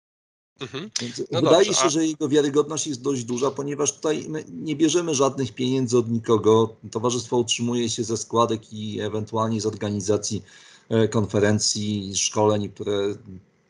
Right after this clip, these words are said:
Speaker 2: za które bierze jakieś opłaty i te opłaty ewentualnie mogą wypracowywać zysk. Jest towarzystwem pożytku publicz-, organizacją pożytku publicznego, więc ewentualnie również z jednego procenta,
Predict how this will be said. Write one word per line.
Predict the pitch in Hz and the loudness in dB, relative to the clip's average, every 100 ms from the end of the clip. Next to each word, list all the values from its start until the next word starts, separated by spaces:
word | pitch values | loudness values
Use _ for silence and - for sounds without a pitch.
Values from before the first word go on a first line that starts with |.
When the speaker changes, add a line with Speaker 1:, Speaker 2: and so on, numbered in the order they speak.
| 117 | -8
Speaker 2:
za | 104 | -4
które | 104 113 107 | -4 0 2
bierze | 107 104 107 | 4 4 4
jakieś | 104 110 113 | 2 0 -2
opłaty | 101 107 107 - | 0 2 2 2
i | 107 95 | -6 -4
te | 104 | -6
opłaty | 98 107 104 107 | -4 -2 -2 -2
ewentualnie | 98 104 107 104 104 | -4 -6 -4 -2 -2
mogą | 104 104 107 | -4 -4 -6
wypracowywać | 101 104 98 107 95 113 92 87 | -4 -2 0 -2 0 0 0 -4
zysk. | 95 95 - _ - - - | -6 -6 -12 _ -20 -20 -12
Jest | - - _ | -10 -10 _
towarzystwem | 120 120 120 135 120 | 2 4 2 2 2
pożytku | 110 110 113 - | 2 -2 -2 -2
publicz-, | 117 110 113 110 | -2 0 0 0
organizacją | 127 104 117 113 123 123 | 0 2 2 2 2 0
pożytku | 113 107 - | -2 -4 -4
publicznego, | 113 113 113 - 120 110 | -6 -2 0 2 4 4
więc | 107 104 | 2 0
ewentualnie | 113 117 127 123 120 | 0 0 2 2 2
również | 117 107 110 95 | 0 -2 -4 -2
z | |
jednego | 113 110 113 113 | -4 -2 -2 0
procenta, | 113 107 113 107 104 - | 0 0 -2 0 0 -2